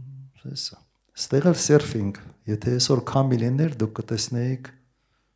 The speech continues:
Պարոսի վրա, սենց, բայց քամի չկար ցերեկը, երեկոյան էր, ուշեր, երեկոյան էր մեր հանդիպումը սկսվեց։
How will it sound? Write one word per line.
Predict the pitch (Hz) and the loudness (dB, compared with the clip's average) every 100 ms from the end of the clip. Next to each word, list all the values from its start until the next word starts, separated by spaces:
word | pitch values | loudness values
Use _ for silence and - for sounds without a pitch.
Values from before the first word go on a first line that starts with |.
| _ _ _ _ | _ _ _ _
Պարոսի | 110 110 110 - 104 | 0 2 0 -2 0
վրա, | 107 123 131 131 123 | 0 2 0 0 -4
սենց, | - 107 101 | -6 -8 -10
բայց | 104 127 - | -8 -8 -8
քամի | - 123 117 | -6 -4 -4
չկար | - - 95 | -8 -12 -12
ցերեկը, | - - 82 82 - 90 92 | -12 -20 -20 -20 -20 -20 -20
երեկոյան | 101 101 101 117 95 85 | -16 -14 0 4 4 2
էր, | 95 | -2
ուշեր, | 104 - 117 | -2 2 4
երեկոյան | 104 98 98 104 104 | 4 6 6 6 4
էր | 107 | 2
մեր | 101 | 0
հանդիպումը | 98 98 92 98 87 90 | 0 -2 -2 -6 -6 -6
սկսվեց։ | - - 98 | -6 -8 -8